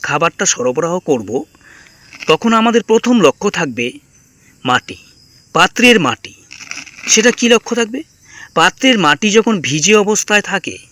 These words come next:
অর্থাৎ বৃষ্টি হচ্ছে অনবরত, আপনি ভাবছেন যে গাছে সারের প্রয়োজন আছে, গাছ খাদ্যটা গ্রহণ করতে পারছে না, মানে খাদ্য নেই গাছের গুঁড়িতে। আপনি সার দিয়ে দিলেন, মাটি ভিজে, বৃষ্টি হচ্ছে, তখন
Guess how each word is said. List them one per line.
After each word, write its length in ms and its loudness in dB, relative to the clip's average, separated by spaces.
অর্থাৎ 300 0
বৃষ্টি 400 0
হচ্ছে 260 2
অনবরত, 460 0
আপনি 180 -2
ভাবছেন 440 -2
যে 60 -2
গাছে 320 0
সারের 400 -2
প্রয়োজন 380 -4
আছে, 240 -4
গাছ 180 2
খাদ্যটা 540 -4
গ্রহণ 220 -2
করতে 260 -6
পারছে 420 0
না, 80 -18
মানে 140 0
খাদ্য 280 -2
নেই 220 4
গাছের 340 -4
গুঁড়িতে। 320 -14
আপনি 160 -2
সার 240 0
দিয়ে 180 0
দিলেন, 200 -8
মাটি 260 -2
ভিজে, 320 -6
বৃষ্টি 360 -2
হচ্ছে, 320 -2
তখন 300 -2